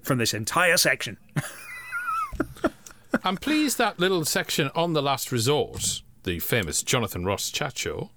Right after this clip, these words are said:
Speaker 1: Yeah.
Speaker 2: uh, is there, actually, because this showcases a journalistic trait of smash hits. They have a tendency,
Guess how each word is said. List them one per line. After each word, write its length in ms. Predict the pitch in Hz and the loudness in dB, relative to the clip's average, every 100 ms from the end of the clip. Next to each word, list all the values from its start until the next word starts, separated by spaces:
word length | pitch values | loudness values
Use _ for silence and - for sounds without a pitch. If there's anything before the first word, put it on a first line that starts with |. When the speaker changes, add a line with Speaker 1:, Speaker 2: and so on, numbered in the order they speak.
| - | -2
Speaker 1:
Yeah. 160 | - 127 - - - - - - - - - - - - - - | 2 2 0 -20 -20 -20 -20 -20 -20 -20 -20 -20 -20 -20 -20 -8
Speaker 2:
uh, 300 | - 127 127 123 | 0 2 2 2
is 200 | 139 123 | 0 2
there, 220 | 147 175 | 2 2
actually, 380 | 87 76 - 73 | 0 -4 -6 -6
because 360 | - 123 139 127 | -6 -2 -2 0
this 220 | 208 226 | 0 2
showcases 1000 | - 180 190 - 101 - - 67 - - - - - - - | 2 2 2 0 0 0 -4 -6 -10 -10 -14 -20 -20 -20 -4
a 100 | 135 | -2
journalistic 680 | 110 156 156 139 131 - 113 | 2 2 4 2 2 0 -2
trait 380 | - 123 117 - | 0 2 2 0
of 80 | |
smash 360 | - - 78 - | -2 -2 -4 -4
hits. 420 | - - - - - - - - - - - - - - - - - - - | -8 -8 -8 -8 -12 -20 -20 -20 -20 -20 -20 -20 -20 -20 -20 -20 -20 -14 0
They 140 | 190 | 2
have 120 | 185 | 2
a 40 | 170 | 0
tendency, 800 | - 175 160 98 78 - 65 120 | 0 0 0 0 -2 -2 -4 -10